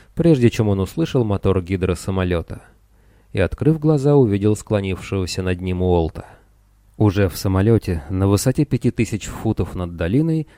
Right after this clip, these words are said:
Уолт вдруг ухмыльнулся, хлопнул его по плечу и воскликнул: "Джим, а ведь я могу раздобыть стрекозу, и четырёхместную. Прихватим и несколько этих доисторических тварей,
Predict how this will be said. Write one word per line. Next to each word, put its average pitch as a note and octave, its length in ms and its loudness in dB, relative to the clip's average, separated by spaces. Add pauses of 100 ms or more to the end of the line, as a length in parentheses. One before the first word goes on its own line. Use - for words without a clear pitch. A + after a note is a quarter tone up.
(100)
Уолт D#3+ 440 -2 (140)
вдруг F#2+ 600 -2
ухмыльнулся, G2+ 960 -4 (240)
хлопнул G2+ 580 0
его F#2 300 0
по - 100 -10
плечу F2+ 360 -4
и F3 40 4
воскликнул: G#2+ 720 -2 (880)
"Джим, G2+ 760 4
а F2 120 -6
ведь G2 220 -4
я C#3+ 100 -2
могу F3+ 240 2
раздобыть E3+ 440 4
стрекозу, C#3+ 800 4 (140)
и A2+ 80 -4
четырёхместную. C#3+ 960 0 (600)
Прихватим D3+ 600 0
и F#3+ 60 4
несколько D3 560 4
этих G#2 500 0
доисторических G#2 920 0
тварей, A2 640 2